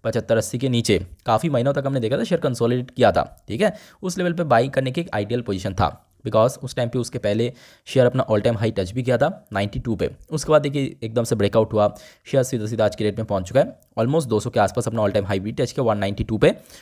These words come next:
और उसके बाद देखिए आज की डेट में एक सौ अड़सठ के आसपास शेयर आपको मिल रहा है। अब चलिए आपका क्या रणनीति हो सकता है वो मैं आपको सीधा सीधा टेक्निकल चार्ट पॉइंट को लेके चलता हूँ, वहाँ पे जाके थोड़ा डिटेल में डिस्कस करेंगे।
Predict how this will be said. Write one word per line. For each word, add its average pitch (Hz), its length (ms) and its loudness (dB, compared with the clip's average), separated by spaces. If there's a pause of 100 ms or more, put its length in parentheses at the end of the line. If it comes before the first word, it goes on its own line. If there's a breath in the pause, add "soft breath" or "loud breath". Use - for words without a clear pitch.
(140 loud breath)
और 165 80 -4
उसके 165 160 -6
बाद 127 120 2
देखिए 113 200 0
आज 113 120 0
की 110 100 -6
डेट 98 200 -4
में - 140 -2 (180)
एक 117 120 -8
सौ - 120 -4
अड़सठ 107 240 -4
के 104 100 -2
आसपास 90 260 -2
शेयर 98 200 -2
आपको 202 260 -2 (300)
मिल 95 160 -2
रहा 73 100 -4
है। - 100 -12 (360 loud breath)
अब 185 120 2
चलिए 107 280 2 (360 soft breath)
आपका 165 320 4
क्या 202 140 2
रणनीति 151 340 0
हो 139 120 2
सकता 135 280 2
है - 380 0 (100)
वो - 220 0
मैं 123 80 0
आपको 110 200 -2
सीधा 107 240 2
सीधा 110 200 4 (360)
टेक्निकल 214 400 0
चार्ट - 200 -2
पॉइंट 113 160 -4
को 107 100 -2
लेके 95 200 0
चलता 123 220 0
हूँ, 156 40 0
वहाँ 104 120 -2
पे 101 80 -2
जाके 95 160 -2
थोड़ा 110 180 -2
डिटेल 95 280 0
में 180 100 0
डिस्कस 87 300 -2
करेंगे। - 300 -14